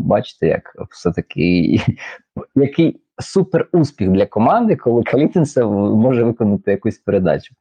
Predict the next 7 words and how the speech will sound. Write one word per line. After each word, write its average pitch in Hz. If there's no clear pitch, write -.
І 156
згадати 175
реально, 185
ну, 139
просто 175
тупо -
нічого. 82